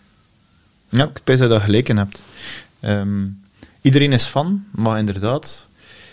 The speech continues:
ehm, ik denk ook nog altijd dat een C E O zijn bedrijf het beste kent. En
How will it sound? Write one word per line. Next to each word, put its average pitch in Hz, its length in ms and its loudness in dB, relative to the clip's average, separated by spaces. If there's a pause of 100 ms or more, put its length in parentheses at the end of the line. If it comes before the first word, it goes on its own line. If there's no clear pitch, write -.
(260)
ehm, 104 400 -2
ik - 600 -16
denk 98 180 0
ook 127 120 -6
nog 117 140 -4
altijd 131 300 -6
dat 107 120 -6
een 101 120 -4 (100)
C - 20 -16
E 107 120 -4
O 117 140 -4
zijn 110 160 -4
bedrijf 104 300 -4
het - 200 -20
beste 127 340 -6
kent. 185 400 -8 (640)
En 107 320 -2